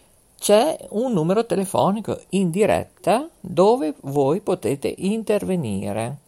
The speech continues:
eh? Se lo volete scrivere, mentre che siamo in trasmissione per questo lungo pomeriggio, o breve, dipende come <laughs> va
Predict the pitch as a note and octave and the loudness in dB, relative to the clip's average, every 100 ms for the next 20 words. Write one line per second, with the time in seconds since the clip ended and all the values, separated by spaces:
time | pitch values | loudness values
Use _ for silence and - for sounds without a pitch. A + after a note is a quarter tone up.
0 | _ _ _ _ _ - C#3+ D#3+ F3+ - | _ _ _ _ _ -8 -2 -2 -2 -8
1 | _ _ _ - A#2+ A2+ A2+ A2 B2 C3 | _ _ _ -4 0 2 2 2 0 2
2 | G3+ - B3 C#4 D4 E3 G#2 - _ _ | 2 2 0 0 0 -2 -4 -12 _ _
3 | _ - A#2+ C3 A#2 A2+ A2+ B2+ A#2 B2 | _ -10 -6 -6 -6 -8 -6 -4 -4 -4
4 | B2+ A#2+ C3+ C3+ - F3 D3+ D#3 F3+ B2+ | -8 -8 -8 -8 -2 2 2 2 -2 -4
5 | A#2 G#2+ G#2 - _ _ _ A#2+ A2 C3 | -4 -4 -6 -10 _ _ _ -6 -4 -4
6 | - B2 D3 F3+ D3+ - C#3 D3 F3+ F#3+ | -4 -6 -4 -4 -4 -4 -4 -4 -4 -4
7 | F#3+ G3 A#3 B3+ F4 - _ _ _ - | -6 -4 0 0 0 -10 _ _ _ -4
8 | A#2 B2 D3+ E3 F#3+ G3 C3+ B2+ B2 A#2 | -2 0 2 0 -2 -6 -6 -4 -4 -6
9 | - B2 C#3 E3 D#3+ E3+ | -4 -4 -2 2 2 2